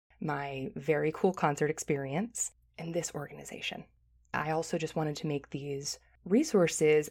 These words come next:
available in case anybody that listens to this podcast this week or two years from now, that they know that Postpartum Support International exists,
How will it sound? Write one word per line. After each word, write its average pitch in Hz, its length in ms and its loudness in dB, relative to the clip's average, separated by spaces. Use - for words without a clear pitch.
available 156 840 4
in 156 140 0
case - 380 -4
anybody 190 760 6
that 165 180 0
listens 175 380 0
to 170 120 -4
this 160 160 4
podcast - 920 -6
this - 240 0
week 311 360 0
or 170 440 4
two - 280 2
years 226 400 6
from 135 200 -10
now, 139 360 -2
that - 160 -4
they 202 160 4
know 180 460 6
that 147 480 2
Postpartum 226 480 4
Support - 320 -4
International 175 520 0
exists, 143 520 -2